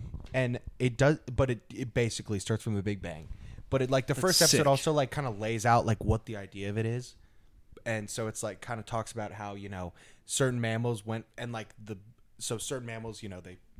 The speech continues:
Speaker 1: went from this and, like, grew up
Speaker 2: Into the
Speaker 1: evolution of
Speaker 2: land
Speaker 1: it.
Speaker 2: and then some
Speaker 1: And
Speaker 2: went
Speaker 1: then
Speaker 2: to
Speaker 1: it's
Speaker 2: the
Speaker 1: also,
Speaker 2: water.
Speaker 1: like, got the stuff where it's, like, you know, just the whole planet is, like,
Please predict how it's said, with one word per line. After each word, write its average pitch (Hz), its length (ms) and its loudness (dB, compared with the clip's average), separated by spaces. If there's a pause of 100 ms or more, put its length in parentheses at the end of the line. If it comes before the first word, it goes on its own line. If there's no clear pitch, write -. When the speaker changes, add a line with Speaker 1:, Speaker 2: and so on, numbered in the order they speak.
Speaker 1:
went 107 200 -10
from 110 160 -6
this 104 260 -10
and, 113 100 -16
like, 98 200 -14
grew 113 240 -8
up 107 240 -14 (240)
Speaker 2:
Into 143 180 8
the 135 80 6
Speaker 1:
evolution 139 200 8
of 135 80 8
Speaker 2:
land 135 360 8
Speaker 1:
it. - 40 8
Speaker 2:
and 135 100 6
then 127 180 4
some - 180 4
Speaker 1:
And 131 80 8
Speaker 2:
went 135 120 8
Speaker 1:
then 139 60 4
Speaker 2:
to 139 40 6
Speaker 1:
it's 131 60 8
Speaker 2:
the 131 60 12
Speaker 1:
also, 120 160 12
Speaker 2:
water. 123 120 10
Speaker 1:
like, 117 160 6
got 110 240 4
the 110 100 -2
stuff - 340 0
where 104 100 -2
it's, - 160 -8
like, 90 300 -10 (240)
you 92 120 -8
know, 82 200 -6 (400)
just - 240 -4 (100)
the 113 140 0
whole 120 240 8
planet 110 480 12
is, 98 300 -8
like, - 260 -6